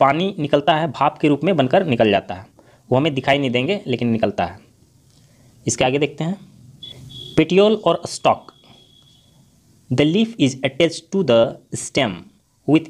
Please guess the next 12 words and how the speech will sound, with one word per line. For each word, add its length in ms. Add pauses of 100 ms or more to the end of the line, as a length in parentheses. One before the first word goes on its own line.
(100)
its 440
structure 500
is 100
called 340 (320)
stalk 380 (500)
और 240
petiole। 320 (760)
पत्तियाँ 600 (160)
जिस 260
रचना 320
के 140
द्वारा 420